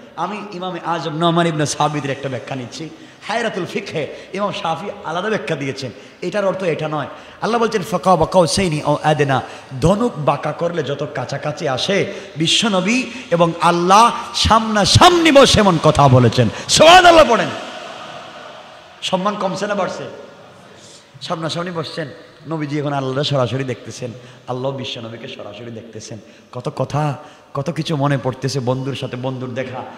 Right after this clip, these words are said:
যার সাথে প্রেম তার সাথে সরাসরি দেখা, সামনাসামনি দেখা। রসুলও নিচের দিকে তাকাচ্ছেন, আল্লাহ কিছু বলতেছেন না। হঠাৎ করে আল্লাহ রাব্বুল ইজ্জতুল জালাল বলছেন, "বন্ধু,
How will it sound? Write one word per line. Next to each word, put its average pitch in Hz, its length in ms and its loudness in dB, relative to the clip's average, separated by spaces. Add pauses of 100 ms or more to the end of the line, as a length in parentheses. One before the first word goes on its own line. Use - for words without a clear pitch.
(160)
যার 143 180 -4
সাথে 160 260 -6
প্রেম 262 320 2 (440)
তার 160 140 -4
সাথে 151 240 -8
সরাসরি 180 460 -4
দেখা, 151 320 -4 (280)
সামনাসামনি 262 680 -2
দেখা। 240 360 0 (260)
রসুলও 240 360 -4
নিচের 196 380 -10
দিকে 170 160 -12
তাকাচ্ছেন, 151 500 -14 (340)
আল্লাহ 160 340 -2
কিছু 170 240 -6
বলতেছেন 143 440 -6
না। 135 160 -10 (300)
হঠাৎ 147 340 -2 (120)
করে 156 220 -2 (320)
আল্লাহ 151 160 -4
রাব্বুল 147 200 -4
ইজ্জতুল 143 380 -8
জালাল 131 240 -4
বলছেন, 135 360 -8 (360)
"বন্ধু, 147 440 -6